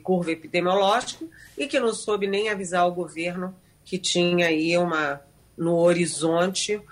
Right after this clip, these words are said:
uma possibilidade de, de segunda onda, que foi o que aconteceu e pegou o Ministério da Economia de calças curtas.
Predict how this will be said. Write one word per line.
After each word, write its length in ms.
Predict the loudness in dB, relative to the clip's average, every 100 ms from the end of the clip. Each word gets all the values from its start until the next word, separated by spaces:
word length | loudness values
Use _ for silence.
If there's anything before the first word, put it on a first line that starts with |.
| -20 -6
uma 240 | -2 0 0
possibilidade 840 | 0 -2 -4 -4 0 0 0 -6
de, 120 | -12
de 500 | -14 -8 -4 -2 -4
segunda 560 | -4 -2 0 2 4 4
onda, 320 | 2 -2 -8
que 160 | -8
foi 280 | -8 0 0
o 40 | 2
que 80 |
aconteceu 760 | -2 0 -2 -2 -2 2 2 2
e 60 |
pegou 380 | 2 -2 0 -2
o 40 | -2
Ministério 560 | -2 -4 -4 -6 -6
da 80 | -6
Economia 640 | -4 -4 -2 -2 -4 -6 -10 _ _
de 180 | -8 -4
calças 460 | 0 0 0 -4
curtas. 600 | -4 -8 -12 -10 -6 -6